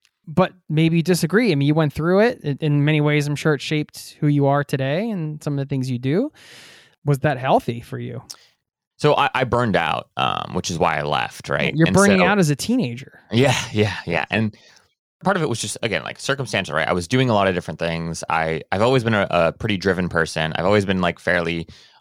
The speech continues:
Speaker 2: entrepreneurial in nature. I, you know, started this organization in eighth grade, um, to help raise awareness about the Darfur genocide. I was really inspired by this organization called Project Paperclip, which was doing a lot,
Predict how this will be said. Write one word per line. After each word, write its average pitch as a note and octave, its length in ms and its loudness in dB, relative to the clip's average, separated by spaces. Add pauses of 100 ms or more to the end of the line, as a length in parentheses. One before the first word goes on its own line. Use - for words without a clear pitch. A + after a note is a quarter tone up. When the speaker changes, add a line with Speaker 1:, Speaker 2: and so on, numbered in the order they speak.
Speaker 2:
entrepreneurial F2 840 2
in E2 120 -2
nature. D#2+ 540 0 (420)
I, F2+ 300 -2 (160)
you F2+ 100 -4
know, E2 140 -2
started F#2+ 540 0
this - 480 0
organization E2+ 840 -2 (180)
in E2+ 360 -4
eighth F#2 220 -2
grade, B2 460 2 (100)
um, E2 540 2
to - 80 -12
help F2 200 -2
raise E2+ 220 2
awareness E2 360 0
about D2 160 -2
the - 60 -16
Darfur G2 400 0
genocide. G2+ 560 0
I D#2+ 40 2
was D#2 120 -6
really E2 180 0
inspired D#2+ 600 -2
by D2+ 400 -2 (960)
this - 280 -2 (180)
organization G#2 540 2
called F2+ 260 0
Project - 340 -2
Paperclip, B2 480 0
which - 120 -12
was D#2+ 120 -12
doing G2 160 0
a F2+ 60 2
lot, E2+ 280 0